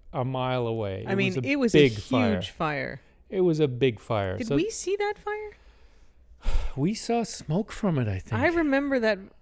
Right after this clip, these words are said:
Speaker 1: Yeah.
Speaker 2: fire happening. And it kind of, maybe it was just
Speaker 1: It
Speaker 2: on
Speaker 1: was.
Speaker 2: Twitter, but there
Speaker 1: The
Speaker 2: were a lot of updates.
Speaker 1: flames from the, the duplex were going forty feet or more in the air. There were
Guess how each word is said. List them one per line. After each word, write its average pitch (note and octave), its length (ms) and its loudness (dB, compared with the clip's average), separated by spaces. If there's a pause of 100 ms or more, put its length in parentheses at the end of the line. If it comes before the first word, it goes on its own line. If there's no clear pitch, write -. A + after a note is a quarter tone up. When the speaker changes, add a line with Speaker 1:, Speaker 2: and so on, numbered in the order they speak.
(160)
Speaker 1:
Yeah. C#3 200 -2
Speaker 2:
fire F#3 280 -2
happening. E3+ 440 -6
And D#3 120 -12 (100)
it D#3+ 100 -14
kind G3 160 -4
of, E3 100 -6 (280)
maybe C#4 200 0
it C4+ 80 0
was G#3+ 140 -2
just G3 160 -4
Speaker 1:
It F#3+ 60 -2
Speaker 2:
on D3 80 0
Speaker 1:
was. A#2 100 0
Speaker 2:
Twitter, E3+ 240 -2
but D#3+ 100 -6
there G3+ 120 2
Speaker 1:
The - 20 2
Speaker 2:
were G#3 40 2
a F#3+ 60 2
lot F3 240 0
of E3 100 -4
updates. D3+ 420 -4
Speaker 1:
flames F#3 460 2
from E3 280 0
the, C3+ 320 -2
the C3+ 100 -2
duplex E3+ 540 -4
were D#3 80 -4
going C#3+ 240 -2
forty F3+ 460 -2
feet E3+ 360 -6
or C#3+ 140 0
more C#3 260 -2
in C3 120 -2
the B2+ 160 -2
air. C3 200 -2
There A#2+ 120 0
were A#2 60 0